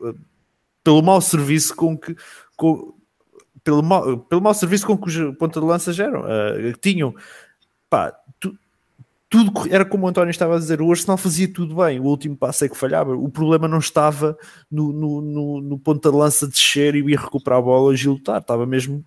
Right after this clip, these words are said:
na, na forma como, eh, o Bellerin de um lado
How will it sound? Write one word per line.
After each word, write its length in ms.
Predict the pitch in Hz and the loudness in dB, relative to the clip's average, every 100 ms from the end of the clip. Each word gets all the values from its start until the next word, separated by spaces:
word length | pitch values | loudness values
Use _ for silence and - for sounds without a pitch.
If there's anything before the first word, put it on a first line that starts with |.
| - - | -18 -20
na, 220 | - 147 131 | -4 0 0
na 160 | 143 | 0
forma 400 | 139 156 147 147 | 2 2 2 0
como, 400 | 127 135 127 110 - _ _ | 0 -2 -2 -6 -14 _ _
eh, 360 | 87 92 95 98 _ _ _ - | -2 0 0 -2 _ _ _ -8
o 100 | 127 | 2
Bellerin 520 | 131 127 123 131 131 | 4 6 4 2 0
de 60 | |
um 140 | 131 127 | -2 0
lado 440 | 127 107 98 117 | 0 0 -4 -10